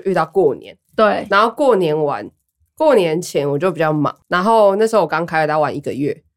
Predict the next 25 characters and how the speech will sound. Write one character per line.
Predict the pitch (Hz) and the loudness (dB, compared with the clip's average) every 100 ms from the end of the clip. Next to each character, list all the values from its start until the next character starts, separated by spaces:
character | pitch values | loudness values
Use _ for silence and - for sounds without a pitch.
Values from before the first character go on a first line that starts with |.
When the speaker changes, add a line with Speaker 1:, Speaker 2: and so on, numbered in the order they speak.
| _ - | _ -4
Speaker 2:
嗯。 | |
Speaker 1:
然 | 202 | 0
后 | 180 | 2
我 | 170 | 0
就 | 185 | -2
想 | 165 139 | -4 -6
说， | 139 139 147 | -4 -4 -4
好， | 131 127 | -4 -4
我 | |
去 | 147 | -4
复 | 156 165 | -4 -4
健 | 139 127 | -4 -6
一 | 135 | -6
下 | 143 131 | -8 -8
好 | 110 | -2
了。 | 247 | 0
Speaker 2:
嗯。 | 208 | 2
Speaker 1:
然 | 180 | 4
后 | |
我 | 202 | 2
就 | 196 | 2
去 | 226 180 | 2 0
了 | 135 | 0
一 | |
次， | 139 | -4